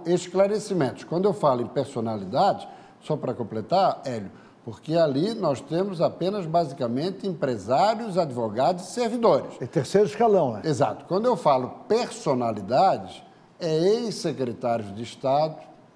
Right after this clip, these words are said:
Speaker 1: não sei se ex-governadores, pelo menos um já prestou depoimento à Polícia Federal ontem ao final da tarde.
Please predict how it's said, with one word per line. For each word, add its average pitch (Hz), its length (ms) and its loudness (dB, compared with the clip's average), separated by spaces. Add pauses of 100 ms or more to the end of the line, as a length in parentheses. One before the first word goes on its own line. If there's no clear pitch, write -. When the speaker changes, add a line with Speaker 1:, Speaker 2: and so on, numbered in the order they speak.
(340)
Speaker 1:
não 165 220 -2
sei 180 340 -2
se - 280 -8
ex-governadores, 131 1400 -2 (340)
pelo 151 240 0
menos 123 460 -2
um 135 180 -4 (840)
já 135 200 0
prestou 123 500 -8
depoimento 117 720 -8 (760)
à 113 80 -10
Polícia 110 380 -10
Federal 110 440 -8
ontem 113 300 -8
ao 107 100 -10
final 98 300 -14
da 135 140 -10
tarde. 143 340 -8